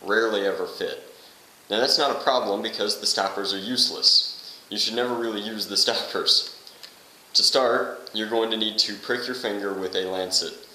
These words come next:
It's the same sort that diabetics use, twenty-eight, thirty-three gauge, whatever. You're going to get a few drops of blood. You should put that into some sort of storage vial. Open that up,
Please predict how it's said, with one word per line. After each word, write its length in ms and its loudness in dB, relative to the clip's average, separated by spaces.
It's 140 -2
the 120 -2
same 260 2
sort 260 2
that 140 -4
diabetics 600 2
use, 360 -2
twenty-eight, 640 -2
thirty-three 460 -6
gauge, 420 -4
whatever. 500 0
You're 140 -4
going 200 0
to 60 -4
get 140 -4
a 20 -6
few 200 -8
drops 340 0
of 140 -10
blood. 240 2
You 80 -8
should 200 -2
put 200 0
that 400 0
into 180 0
some 240 2
sort 220 0
of 100 -4
storage 380 -2
vial. 340 -2
Open 300 0
that 160 2
up, 400 -2